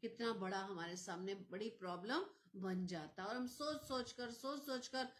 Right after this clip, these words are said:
उसको इतना बड़ा बना लेते हैं कि जो चीज नहीं भी हो रही है उसको हम अपने जीवन में होता हुआ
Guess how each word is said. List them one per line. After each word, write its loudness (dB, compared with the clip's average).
उसको 0
इतना 0
बड़ा 6
बना 4
लेते 0
हैं 4
कि 2
जो 4
चीज 0
नहीं 6
भी 6
हो 6
रही 4
है 2
उसको 0
हम 4
अपने -2
जीवन 0
में 4
होता 0
हुआ 4